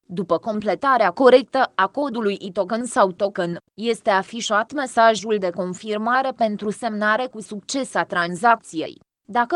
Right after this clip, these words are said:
ai ales să faci un transfer intern, în ecranul următor vor fi afișate conturile tale către care poți transfera bani.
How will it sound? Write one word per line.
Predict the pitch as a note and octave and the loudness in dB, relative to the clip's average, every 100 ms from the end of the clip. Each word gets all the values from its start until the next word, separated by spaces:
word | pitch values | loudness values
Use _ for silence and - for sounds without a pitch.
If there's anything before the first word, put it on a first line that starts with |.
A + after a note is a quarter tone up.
| D4+ | 2
ai | B3+ | 4
ales | C#4 C4 B3+ | 6 4 0
să | - - | -2 -4
faci | C4 G3+ G3 - | 0 2 2 -2
un | G#3+ | -8
transfer | F#3+ F3+ E3+ - A#3 G#3+ | -4 -4 -4 -6 -4 -4
intern, | A3 G#3 B3 B3 | -4 -4 -2 -2
în | A#3 | -4
ecranul | F#3+ E3 B3+ B3+ B3+ | -6 -2 0 0 -2
următor | B3 A3+ B3 G3 A#3 A3 | -4 -2 0 0 0 0
vor | G#3+ G3+ | 2 2
fi | F#3+ A3+ | 2 0
afișate | F#3+ - E3 G#3+ A3 G3 | 0 -4 -4 -2 0 -2
conturile | F#3+ A3+ G3+ G3+ F#3 F3+ F3 | -2 -4 -2 -2 0 0 2
tale | D4+ C#4+ A3+ | 4 6 4
către | - F3 F3+ | 2 -4 -4
care | F3 F#3 D#3+ - | -2 -2 -2 -2
poți | A3+ D4+ - | -4 -6 -6
transfera | C4 G#3 F3+ - B3 C#4 D#4+ | -6 -4 -6 -6 2 4 4
bani. | G3+ C3+ - | 2 -2 -4